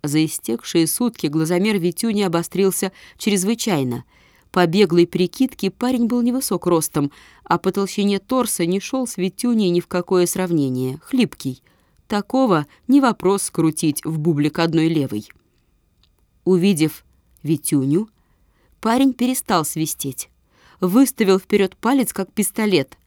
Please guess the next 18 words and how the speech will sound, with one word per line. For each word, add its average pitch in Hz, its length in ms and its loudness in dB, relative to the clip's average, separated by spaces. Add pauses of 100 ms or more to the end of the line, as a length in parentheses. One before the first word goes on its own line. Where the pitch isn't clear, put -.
(460)
и 214 120 2
с - 80 -4
хорошо 214 500 -2
различимым 196 800 2
удовлетворением 180 880 2
в 151 40 -4
голосе 240 360 0
произнёс: 247 680 0 (760)
«О, 226 320 4 (720)
человек!» 262 720 -2 (2000)
«Ты 190 120 2
кто?» — - 460 -2 (800)
неласково 156 680 0
отозвался 165 600 -2
Витюня, 160 640 0 (380)
крепче 175 500 4
сжимая 170 480 2
лом. 139 380 -2